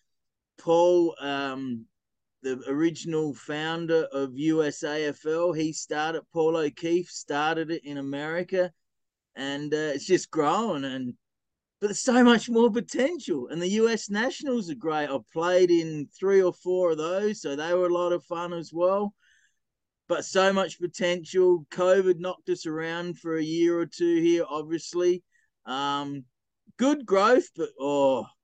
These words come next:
potential could be even more. And Pat McAfee gets on and talks about it for a couple of weeks and then doesn't talk about it at all.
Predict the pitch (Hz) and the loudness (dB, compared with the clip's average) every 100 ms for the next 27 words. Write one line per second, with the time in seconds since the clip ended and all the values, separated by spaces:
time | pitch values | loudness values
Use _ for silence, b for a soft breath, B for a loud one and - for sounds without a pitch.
0 | _ - 110 143 156 160 - 131 120 - | _ -16 -10 -6 -6 -8 -6 -4 -4 -8
1 | _ _ _ _ _ - 175 143 156 151 | _ _ _ _ _ 2 2 2 -2 -2
2 | 151 147 143 135 151 180 160 131 113 _ | 0 -2 -2 -2 0 0 0 -2 -8 _
3 | _ _ - 175 170 165 175 180 170 180 | _ _ -2 0 0 0 0 0 2 2
4 | 175 175 160 - 160 175 160 143 170 175 | 4 2 2 -2 -4 -4 -6 -6 0 0
5 | 160 165 143 165 170 156 160 160 160 160 | 0 -6 -4 -2 -2 -4 -4 -6 -2 -4
6 | 143 160 165 180 175 - 147 147 143 160 | -2 -2 2 4 2 -2 -10 -8 -4 -2
7 | 160 170 151 180 175 175 147 165 170 160 | -2 -4 -4 0 0 -2 -4 -2 -2 -2
8 | 147 156 160 185 | -4 0 0 2